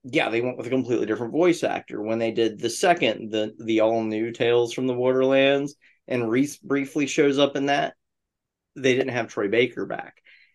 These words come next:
And there's a lot of issues on the actor side, and I know that going in with the actors, they need to really do that. They also need to go in with the writers. They need to go in with the directors.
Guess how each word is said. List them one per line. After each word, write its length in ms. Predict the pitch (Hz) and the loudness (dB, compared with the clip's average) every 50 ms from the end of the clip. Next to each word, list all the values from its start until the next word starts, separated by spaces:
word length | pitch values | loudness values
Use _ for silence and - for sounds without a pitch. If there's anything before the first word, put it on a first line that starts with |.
| _ _ - | _ _ -4
And 640 | 147 143 139 139 139 139 139 139 135 135 135 139 - - - _ _ _ _ _ _ _ _ _ _ _ _ _ _ _ _ _ _ _ _ _ _ | 0 2 4 4 4 4 4 4 4 4 2 2 0 -6 -12 _ _ _ _ _ _ _ _ _ _ _ _ _ _ _ _ _ _ _ _ _ _
there's 180 | - 165 147 131 | 2 2 4 4
a 80 | 143 | 4
lot 320 | 135 123 123 135 147 143 135 | 4 4 4 4 4 6 6
of 100 | 135 - | 4 4
issues 440 | - 139 127 123 - 143 127 113 117 | 2 0 -2 -2 -2 -6 -6 -4 -4
on 120 | 117 117 | -4 -4
the 160 | 107 110 110 | -4 -2 0
actor 400 | 117 127 143 156 160 - - 131 | 2 2 4 2 2 0 -4 -8
side, 440 | 123 - - 120 107 107 104 107 104 | -8 -4 0 0 2 2 2 0 0
and 100 | 110 127 | 2 2
I 80 | 131 135 | 2 4
know 640 | 139 143 143 143 143 139 135 135 127 123 117 - 127 | 4 4 4 4 4 4 4 4 4 2 0 -4 -6
that 280 | 127 120 123 - - 113 | -2 -2 -2 -2 -2 -2
going 300 | 127 135 139 135 131 127 | 0 2 2 2 2 2
in 180 | 127 127 127 | 2 0 0
with 140 | 123 117 117 | 0 -2 -2
the 140 | - 107 98 | -2 -4 -4
actors, 560 | 90 92 98 110 117 117 - 156 151 143 127 | -4 -2 -2 -2 -2 -2 -2 0 0 0 2
they 100 | 127 127 | 0 0
need 140 | 120 120 117 | 0 -2 -2
to 60 | 110 | -2
really 200 | 110 117 113 110 | -2 0 0 0
do 200 | 98 95 104 104 | -2 -2 -4 -2
that. 300 | 107 120 131 135 127 - | 0 2 4 2 2 0
They 80 | - 147 | -2 -8
also 200 | 151 - - 196 | -8 -8 -6 -6
need 80 | 196 | -4
to 60 | 190 185 | 0 2
go 200 | 190 185 180 180 | 2 4 4 2
in 80 | 180 | 2
with 100 | 170 165 | 0 0
the 80 | 165 139 | -2 -2
writers. 480 | 135 143 139 135 120 - - - - - | -2 -2 -2 -2 -2 -4 -6 -10 -12 -10
They 120 | 117 107 | -8 -6
need 80 | 110 117 | -6 -4
to 60 | - | 0
go 200 | 127 131 127 123 127 | 2 4 4 4 4
in 260 | 127 123 127 123 120 | 2 2 0 0 2
with 180 | 120 120 117 - | 2 0 0 -2
the 140 | - 117 | -6 -6
directors. 640 | 113 113 113 113 113 113 113 - - - - - - | -4 0 2 2 4 2 2 -2 -6 -12 -12 -12 -14